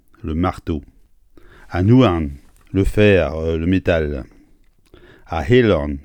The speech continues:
ar zai, le seau. Evit lakaat boued, euh, pe dour da loened.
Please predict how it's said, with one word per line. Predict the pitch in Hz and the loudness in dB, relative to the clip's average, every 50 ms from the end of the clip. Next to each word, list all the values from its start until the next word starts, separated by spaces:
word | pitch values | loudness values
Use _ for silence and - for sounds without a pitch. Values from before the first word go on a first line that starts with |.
| _ | _
ar | - 85 80 80 80 | -10 -8 -6 -4 -4
zai, | 87 87 101 101 98 92 82 73 71 69 - - - - - - - - | -4 -2 0 0 0 0 -2 -4 -8 -14 -18 -20 -20 -20 -20 -20 -12 -8
le | 90 90 87 | -6 -4 -4
seau. | - - - 110 95 73 - _ - - _ _ _ _ - _ - _ _ - - _ _ _ _ _ _ _ _ _ _ _ | -6 -4 -2 -2 -2 -2 -6 _ -20 -20 _ _ _ _ -20 _ -20 _ _ -20 -20 _ _ _ _ _ _ _ _ _ _ _
Evit | 127 110 104 127 | -2 0 0 0
lakaat | 120 117 127 143 135 - 117 101 | 0 0 0 0 -2 -2 -6 -6
boued, | 92 80 82 135 147 147 - _ _ - | -6 -4 0 0 0 0 -2 _ _ -6
euh, | 95 92 87 87 | -2 -2 -2 -2
pe | 82 - 110 104 | -2 -2 -2 -2
dour | 90 87 113 131 143 139 123 85 | -2 -2 -4 -2 0 0 0 0
da | 90 90 | 0 0
loened. | 92 92 90 95 90 85 80 78 76 71 | 0 0 0 0 0 0 -2 -4 -6 -10